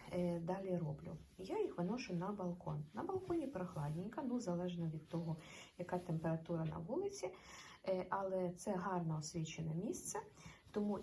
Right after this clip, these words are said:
їм на балконі буде краще, тобто світла там більше, але прохолодніше. Прохолодніше для них це теж добре, тому що пеларгонія, вона любить,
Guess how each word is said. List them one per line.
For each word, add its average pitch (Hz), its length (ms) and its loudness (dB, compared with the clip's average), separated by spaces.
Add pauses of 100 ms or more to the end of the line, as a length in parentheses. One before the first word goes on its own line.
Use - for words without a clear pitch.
їм 190 260 4
на 160 100 4
балконі 254 480 2
буде 180 300 0
краще, 160 540 -4
тобто 196 300 -4
світла 175 500 0
там 151 100 -4
більше, 151 460 -4 (760)
але 262 320 8
прохолодніше. 214 920 2
Прохолодніше 254 720 0
для 214 180 0
них 269 240 2
це - 140 0
теж 165 520 4
добре, 220 500 4
тому 240 240 2
що - 180 -2
пеларгонія, 220 640 2
вона 202 260 -2
любить, 208 320 0